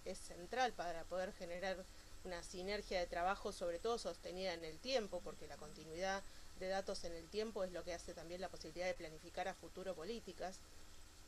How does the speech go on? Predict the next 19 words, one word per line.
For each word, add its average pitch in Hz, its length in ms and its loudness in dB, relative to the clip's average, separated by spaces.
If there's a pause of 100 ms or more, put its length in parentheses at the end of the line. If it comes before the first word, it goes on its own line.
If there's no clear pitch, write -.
(280)
Y 208 60 -4
justamente 277 720 2 (560)
esto 285 260 0
nos 247 160 2
ofrece 220 380 0
caminos 302 420 0
para 185 200 0
comenzar 190 380 0
a 240 60 4
profundizar 185 580 -4
los 214 200 -4
análisis, 160 560 -4
como 170 140 -6
decíamos 202 360 -2
recién, 170 320 -6 (440)
a 175 80 0
partir 208 340 -2
de 247 100 4
poder, 208 380 4